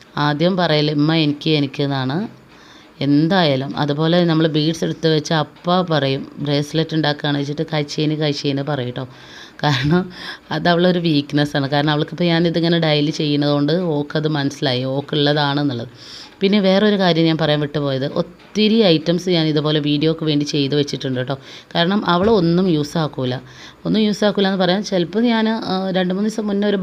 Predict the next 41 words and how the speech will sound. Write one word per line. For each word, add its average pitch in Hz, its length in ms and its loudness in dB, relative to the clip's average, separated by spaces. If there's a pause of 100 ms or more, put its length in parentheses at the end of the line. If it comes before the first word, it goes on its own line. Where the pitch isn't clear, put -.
ബണ്ണ് 196 260 2
വെച്ച് 190 240 0
ചെയ്തല്ലോ, 143 360 0 (560)
അത് 175 100 0 (100)
കാണാത്തവരുണ്ടെങ്കിൽ 185 720 2
ആ 175 100 2
വീഡിയോ 165 180 2
ഒക്കെ 165 120 0
ഒന്ന് 156 160 0
പോയി 151 180 0
കാണാം 139 240 0
കേട്ടോ. 143 180 0 (640)
നമ്മൾ 160 160 0 (160)
അലിഗേറ്റർ 156 480 -2
ക്ലിപ്പും 151 360 0 (140)
ബണ്ണ് 147 280 2
വെച്ച് 156 220 -2
ചെയ്തിട്ടുണ്ടായിരുന്നു. 131 640 -2 (580)
അതിൻ്റെ 151 320 0
ഉള്ളിൽ 151 220 2 (380)
അലുമിനിയം 156 480 2
ഫോയിൽ 143 300 2
പേപ്പറൊക്കെ 147 460 -2
വെച്ച് 151 240 -2
കണ്ട് 127 200 -4 (160)
അത് 147 100 -2 (120)
നല്ല, 165 180 2 (200)
ഒത്തിരി 196 320 -2
ആളുകൾ 190 300 0
അതിൻ്റെ 175 240 0
ഫീഡ്ബാക്ക് 160 440 -2
പറഞ്ഞു 143 220 -4
കേട്ടോ, 151 220 -6
"ന-, 147 160 -6 (400)
നല്ല 156 200 0
ഭംഗിയുണ്ട് 156 420 2
കാണാനെന്ന്" 143 460 0
പറഞ്ഞ് 143 180 0 (120)
അപ്പം 147 220 -4
തന്നെ 160 180 2
ഓരോരുത്തർ 156 260 -2